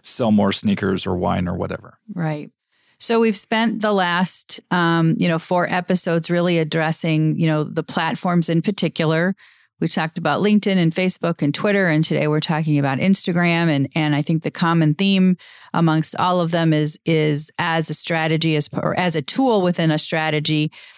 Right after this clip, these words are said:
Speaker 2: you know, there is responsibility that's involved with it, and that we all need to look at these things and, and what messaging are we putting forth and how are we using it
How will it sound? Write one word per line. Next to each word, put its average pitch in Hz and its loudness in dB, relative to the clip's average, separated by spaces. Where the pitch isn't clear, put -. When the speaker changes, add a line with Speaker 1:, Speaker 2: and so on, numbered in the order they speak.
Speaker 2:
you 165 0
know, 151 4
there 151 2
is 151 -2
responsibility 156 0
that's 147 -2
involved 147 0
with 151 -2
it, 151 0
and 147 2
that 143 0
we 156 2
all 156 2
need 156 2
to 160 -4
look 160 -2
at 156 -4
these 151 -2
things 147 0
and, 143 0
and 147 2
what 175 0
messaging 170 0
are 147 2
we 151 0
putting 151 0
forth 147 -2
and 147 2
how 151 2
are 151 2
we 147 2
using 151 2
it 135 0